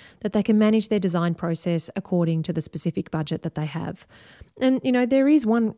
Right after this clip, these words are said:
<laughs> one major reason why the volume builder or project home industry is so successful,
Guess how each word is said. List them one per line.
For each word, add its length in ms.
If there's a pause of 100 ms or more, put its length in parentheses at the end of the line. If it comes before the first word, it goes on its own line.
(120)
<laughs> 160
one 500
major 320
reason 380
why 200
the 220
volume 420
builder 320
or 60
project 400
home 180
industry 340
is 120
so 100
successful, 680